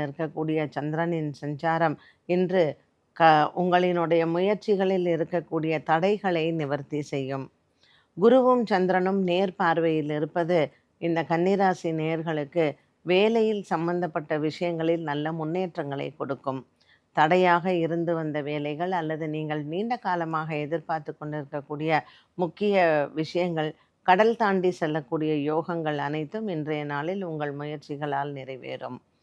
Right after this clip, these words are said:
கன்னிராசி நேயர்களுக்கு இன்று எதிர்பாராத நல்ல விஷயங்கள் மற்றும் எதிர்பாராத நல்ல செய்திகளை கேட்பது மனதிற்கு ஆனந்தத்தையும் தரும்.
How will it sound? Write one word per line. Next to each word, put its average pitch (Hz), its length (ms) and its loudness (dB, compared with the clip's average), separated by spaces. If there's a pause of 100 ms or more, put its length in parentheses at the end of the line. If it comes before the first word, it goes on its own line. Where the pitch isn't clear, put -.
(360)
கன்னிராசி 165 640 2
நேயர்களுக்கு 151 640 -4
இன்று 156 320 -2
எதிர்பாராத 156 760 -4
நல்ல 156 320 -4
விஷயங்கள் 151 580 -4 (380)
மற்றும் 175 280 0
எதிர்பாராத 170 720 2
நல்ல 165 320 -2
செய்திகளை 151 640 -2
கேட்பது 156 500 0 (400)
மனதிற்கு 190 580 0
ஆனந்தத்தையும் 147 840 -4
தரும். - 280 -12